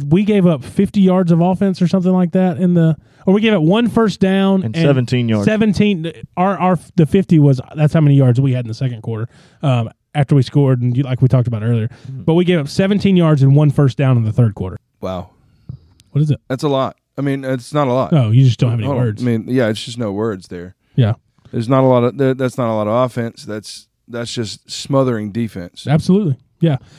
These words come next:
Speaker 1: Um, and then we added the one final touchdown late in the fourth. Allen Johnson got a strip sack. Uh, we recovered at the six, and then Carson, the very next play, found the end zone for the second time. Uh, looking at some offensive numbers, Harrison Frost completed nineteen of forty passes for two hundred two yards.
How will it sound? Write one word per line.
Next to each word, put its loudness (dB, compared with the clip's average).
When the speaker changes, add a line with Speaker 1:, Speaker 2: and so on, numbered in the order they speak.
Speaker 1:
Um, 2
and 2
then 2
we 0
added -2
the 2
one 2
final 0
touchdown 0
late 2
in -4
the 2
fourth. 0
Allen 2
Johnson 2
got 2
a 2
strip -2
sack. -2
Uh, 2
we 4
recovered 2
at 0
the -4
six, 0
and 0
then 2
Carson, 0
the 0
very 2
next 0
play, 2
found -2
the -2
end -4
zone -2
for 0
the -2
second -4
time. 2
Uh, 2
looking 2
at -2
some 0
offensive 0
numbers, 2
Harrison 2
Frost 0
completed 2
nineteen -2
of -4
forty -4
passes -2
for -4
two -2
hundred -2
two -4
yards. 0